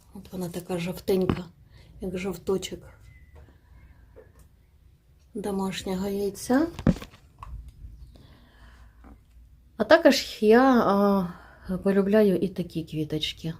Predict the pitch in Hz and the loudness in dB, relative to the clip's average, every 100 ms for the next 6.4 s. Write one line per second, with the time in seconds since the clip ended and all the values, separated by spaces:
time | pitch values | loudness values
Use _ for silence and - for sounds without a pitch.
0 | - _ _ - - 190 196 196 185 170 | -18 _ _ -20 -4 -2 2 2 2 0
1 | 151 139 - 165 - 226 208 185 170 175 | 0 -4 -6 -12 -8 -6 -4 -2 0 -2
2 | 208 - 165 - - 147 147 143 139 - | -4 -8 -18 -18 -12 -8 -8 -8 -12 -12
3 | 175 180 180 180 175 175 170 139 - - | -8 -2 -2 -2 -4 -2 -2 -2 -6 -14
4 | - - 165 _ _ - - - - - | -20 -20 -20 _ _ -20 -20 -20 -20 -20
5 | _ _ 160 - 180 170 175 165 160 147 | _ _ -12 -10 -8 -6 -6 -4 -4 -4
6 | 139 139 151 156 | -6 -8 -12 -12